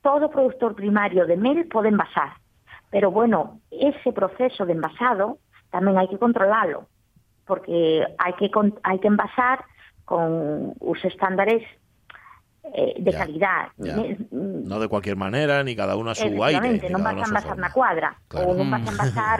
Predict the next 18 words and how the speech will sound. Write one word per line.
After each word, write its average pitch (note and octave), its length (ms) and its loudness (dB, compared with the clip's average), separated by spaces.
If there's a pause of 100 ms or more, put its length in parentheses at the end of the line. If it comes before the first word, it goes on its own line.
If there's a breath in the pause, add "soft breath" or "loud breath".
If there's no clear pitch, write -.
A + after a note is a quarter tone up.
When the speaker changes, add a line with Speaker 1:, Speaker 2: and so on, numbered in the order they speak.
Speaker 1:
nun, G3+ 360 2 (680 loud breath)
nunha G#3+ 240 2
tienda A3 240 2
de G#3+ 80 2
campaña A3+ 720 2 (240 loud breath)
al F#3+ 200 -2
pé G3+ 160 2
del - 100 -2
colmial, F#3+ 540 2 (160)
sabes? G#2+ 340 -4
Speaker 2:
Ujú. C3+ 300 -4 (200)
Speaker 1:
Eso G#3+ 260 0 (280)
vai G3+ 180 -2
a G#3 140 -2
ser A3 140 -2
controlado, E3+ 560 0
¿no? G#3+ 320 -2
Speaker 2:
Sí. - 140 -12